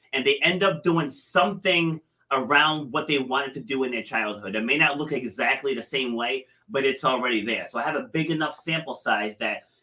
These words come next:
if you're unfulfilled in what you're currently doing, or maybe you're sort of fulfilled, but you, you would like another stream of income,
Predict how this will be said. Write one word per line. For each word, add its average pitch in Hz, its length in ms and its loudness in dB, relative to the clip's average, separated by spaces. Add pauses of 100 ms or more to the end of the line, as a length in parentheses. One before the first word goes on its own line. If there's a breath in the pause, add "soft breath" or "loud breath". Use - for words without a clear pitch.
if 127 180 0
you're 160 340 4
unfulfilled 165 960 0
in 120 240 -2
what 151 240 0
you're 151 180 -4
currently 147 500 -6
doing, 110 500 0 (260 soft breath)
or 147 140 2
maybe 180 260 4
you're 160 200 2
sort 196 340 2
of 165 140 0
fulfilled, 117 500 0 (260 soft breath)
but 123 320 2
you, 156 220 -4
you 143 140 4
would 135 120 2
like 143 220 2
another 131 360 -2
stream 143 400 -2
of - 140 -4 (100)
income, 143 580 -4